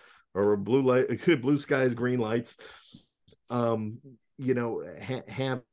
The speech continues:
at it. So, you know, I think that that whole argument of, you know, when are you taking up? Because again, you could,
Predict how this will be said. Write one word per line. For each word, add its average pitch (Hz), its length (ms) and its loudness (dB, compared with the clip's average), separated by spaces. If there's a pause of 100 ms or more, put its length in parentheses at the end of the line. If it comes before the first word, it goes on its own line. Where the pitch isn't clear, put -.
(300)
at 98 280 -6
it. - 100 -20 (560)
So, 131 420 2 (840)
you 139 200 -2
know, 127 300 -4
I 123 80 -2
think 131 360 -4
that 131 280 -2 (520)
that 110 180 -2
whole 127 240 2
argument 113 480 -2
of, 101 240 -6 (120)
you 110 140 -10
know, 104 140 -6
when 110 460 -4
are - 20 -2
you 120 160 -2
taking 110 340 -4
up? 117 160 -6 (380)
Because 123 300 4
again, 135 320 2
you 117 40 -8
could, 113 140 -10